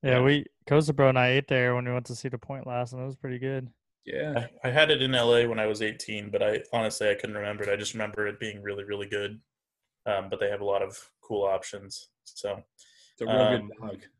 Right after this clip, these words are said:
Speaker 2: after, after Compounce, I put, uh, Waldemere.
Speaker 3: Oh, hell
Speaker 2: Uh,
Speaker 3: yeah.
Speaker 2: I, I, I think I'm the only one who has yet to get there after our, our blow up at Kennywood.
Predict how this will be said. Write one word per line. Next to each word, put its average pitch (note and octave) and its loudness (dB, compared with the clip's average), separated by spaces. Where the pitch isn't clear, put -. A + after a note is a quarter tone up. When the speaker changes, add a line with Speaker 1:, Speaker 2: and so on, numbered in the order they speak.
Speaker 2:
after, C3 2
after C3 4
Compounce, A#2+ 0
I G#2+ 6
put, A2+ -2
uh, G#2+ 6
Waldemere. A#2+ 0
Speaker 3:
Oh, A#2 -6
hell A2 2
Speaker 2:
Uh, G#2 -2
Speaker 3:
yeah. G#2 -4
Speaker 2:
I, A#2 2
I, G#2+ 2
I A2+ 0
think A2+ -4
I'm A2 0
the A2 0
only A2 0
one G#2+ -2
who A2 0
has G#2+ -2
yet G#2 -2
to G#2+ -6
get G#2+ 0
there G#2+ 2
after G#2+ 0
our, G#2 -2
our A2 0
blow G#2+ 2
up G#2+ -2
at - -10
Kennywood. G#2+ -2